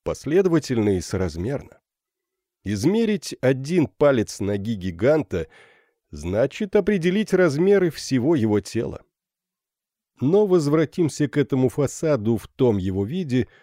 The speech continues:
в каком он нам представляется, когда мы благоговейно созерцаем суровый и мощный собор, который, по словам его летописцев, наводит страх.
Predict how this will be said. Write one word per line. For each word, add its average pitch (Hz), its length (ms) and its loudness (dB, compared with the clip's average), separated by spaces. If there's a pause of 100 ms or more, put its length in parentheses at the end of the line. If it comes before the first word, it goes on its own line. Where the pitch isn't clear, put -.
(360)
в - 140 -20
каком 139 400 2
он 120 180 4
нам 117 200 4
представляется, 135 1080 0
когда 107 400 0
мы 131 180 4
благоговейно 107 800 2
созерцаем 107 960 0
суровый 117 640 0
и 120 220 -2
мощный 107 580 0
собор, 101 580 0 (760)
который, 120 480 -2
по - 160 -6
словам 92 420 0
его 104 240 0
летописцев, - 1200 -4
наводит 135 540 2
страх. - 720 -2